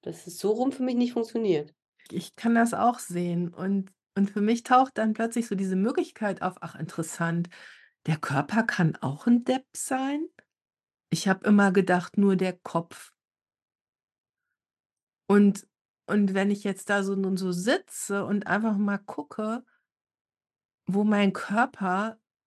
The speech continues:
Speaker 2: auch 'n Depp ist das finde ich irgendwie interessant. Also, manchmal spannt der sich ja so an, an so Stellen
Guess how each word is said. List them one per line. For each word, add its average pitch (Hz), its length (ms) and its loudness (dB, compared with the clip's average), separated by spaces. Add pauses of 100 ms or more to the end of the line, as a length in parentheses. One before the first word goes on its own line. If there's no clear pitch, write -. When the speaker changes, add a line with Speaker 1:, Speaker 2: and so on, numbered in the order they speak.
Speaker 2:
auch 220 240 -4
'n 208 200 2
Depp 220 300 0 (220)
ist 226 640 -12 (1900)
das 175 180 -8
finde 247 260 -2
ich 233 180 -6
irgendwie 208 680 0 (440)
interessant. 185 920 -6 (320)
Also, 196 180 6
manchmal 208 480 4
spannt 220 480 2
der 220 160 4
sich 185 240 -2
ja 190 160 -2
so 185 260 -4
an, 190 300 0 (680)
an 196 160 2
so 196 160 2
Stellen 190 800 -2